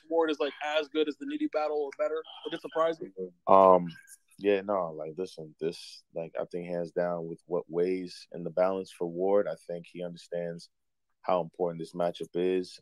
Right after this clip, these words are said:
Speaker 2: I think he's taking everything in consideration, considering how Verb, Verb is gonna talk his way to that battle. Verb is gonna, he gonna, either he gonna discourage you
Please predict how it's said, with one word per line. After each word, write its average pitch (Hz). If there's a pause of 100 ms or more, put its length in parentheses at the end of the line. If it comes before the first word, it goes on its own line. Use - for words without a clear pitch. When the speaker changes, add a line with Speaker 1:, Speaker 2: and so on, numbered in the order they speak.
Speaker 2:
I 78
think 82
he's 82
taking 82
everything 80
in 80
consideration, 80
considering 80 (100)
how 78 (560)
Verb, 98
Verb 110
is 107
gonna 101
talk 104
his 87
way 87
to 85
that 78
battle. 78
Verb 95
is 82
gonna, 85
he 101
gonna, 92 (320)
either 101
he 113
gonna 107
discourage 123
you 127